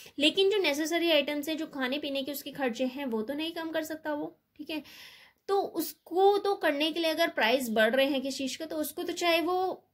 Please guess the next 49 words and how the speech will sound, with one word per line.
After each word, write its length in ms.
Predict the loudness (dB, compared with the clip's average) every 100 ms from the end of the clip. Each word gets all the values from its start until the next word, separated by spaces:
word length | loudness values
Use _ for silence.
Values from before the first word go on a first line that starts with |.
| _ _
शुगर 380 | -4 -2 4 4
का 120 | 4
ही 120 | 0 0
अगर 140 | 0
मैं 120 | 0
बात 200 | 0 0
करती 260 | -2 -4 -4
हूँ, 80 | -6
चाहे 200 | 0 0
वो 100 | 0
फ़ोर्टी 400 | 0 -2 -2 -2
पहुँचे, 300 | 0 0 0
चाहे 140 | 0 0
वो 60 |
फ़िफ़्टी 300 | 0 -4 -4
पहुँचे, 220 | -4 -2
लोग 320 | -2 0 -2 -6
खाना 260 | -6 -4
तो 80 | -4
नहीं 100 | -4
छोड़ 160 | -2 -2
देंगे, 260 | -2 -4
चाय 260 | -6 -4 -4
पीना 260 | -4 -6 -4
तो 100 | -2
नहीं 160 | -2
छोड़ 180 | -2 -2
देंगे 180 | -2 -2
ना, 120 | -4 -8 _ _ _
वो 120 | -4 -2
तो 120 | 0
तभी 220 | 2 2
भी 140 | 4 4
यूज़ 200 | 4 2
होनी 180 | 2
होनी 180 | 2 2
है। 80 | 0
नमक 240 | 0 -2 -2
कोई 180 | -2
नहीं 120 | 0 0
छोड़ 160 | 0
सकता, 220 | -2 -4 -2
चाहे 140 | 0
उसके 160 | 0 -2
प्राइस 240 | 0 0
कितने 240 | -2 -2 0
भी 80 |
हो 60 | 0
जाए। 160 | -2